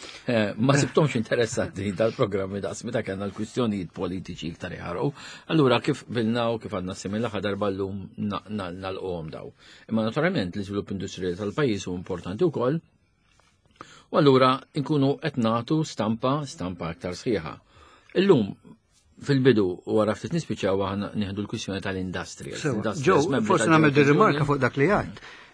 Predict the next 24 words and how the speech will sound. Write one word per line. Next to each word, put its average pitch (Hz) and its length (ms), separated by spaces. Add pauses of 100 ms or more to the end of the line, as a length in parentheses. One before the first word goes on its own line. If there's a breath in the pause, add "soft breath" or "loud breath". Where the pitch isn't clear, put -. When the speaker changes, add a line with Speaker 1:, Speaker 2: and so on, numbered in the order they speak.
(180)
Speaker 2:
Vera 135 380 (100)
li, 120 140 (840)
eh, 127 140 (680)
at 139 100
face 120 280
value 113 260
specialment, 110 640
ma 120 80
jinstamgħux 110 480
daqshekk 117 300
interessanti 113 680
daqs 110 400
il-, 107 400 (1200 loud breath)
eh, 135 540
taf - 180
inti, 123 320
dwelli 117 560
Speaker 1:
Jista' 107 360
jkun 135 140
Speaker 2:
politiċi 127 100
Speaker 1:
impo-, 139 160
Speaker 2:
biex - 40
nitkellmu. - 80
Speaker 1:
importanti, 160 580